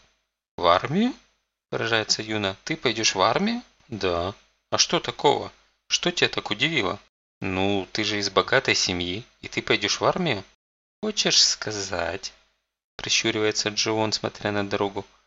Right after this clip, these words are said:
"что я буду использовать деньги и влияние своей семьи, чтобы не пойти в армию, так?" "А что в этом такого?" искренне не понимает Юнми. "Ты точно из дикого леса",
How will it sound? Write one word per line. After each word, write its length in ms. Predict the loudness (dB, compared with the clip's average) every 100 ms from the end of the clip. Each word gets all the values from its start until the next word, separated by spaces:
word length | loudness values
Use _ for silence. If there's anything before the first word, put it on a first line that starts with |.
| _ _ -6
"что 260 | -4 -4
я 380 | -4 -2 2 2
буду 260 | 2 -2 0
использовать 560 | 0 0 0 0 -2
деньги 320 | -2 -4 -4 -6 -6
и 80 | -4
влияние 440 | -4 -2 -2 0
своей 260 | 0 -2 -2
семьи, 480 | -2 -2 -4 -10 -12 _ _ -6
чтобы 320 | 0 0 2
не 100 | 0
пойти 320 | 0 -2 0
в 80 | 2
армию, 480 | 2 2 0 -2 -6 _ -4
так?" 380 | 2 2 0 -12 _ _ _ _ _ _ _ _ _
"А 120 | -8 0
что 280 | 0 0
в 80 | -2
этом 200 | 0 0
такого?" 560 | 0 2 4 6 6 2 -6 _ -8
искренне 440 | -6 -6 -6 -4
не 100 | -4
понимает 460 | -2 -4 -2 -4 -4
Юнми. 300 | -4 -6 -8 -14 _ _ _
"Ты 140 | -6
точно 580 | -6 _ 2 4 2 2
из 100 | 0
дикого 400 | -4 -2 0 0
леса", 400 | 0 -2 -2 -6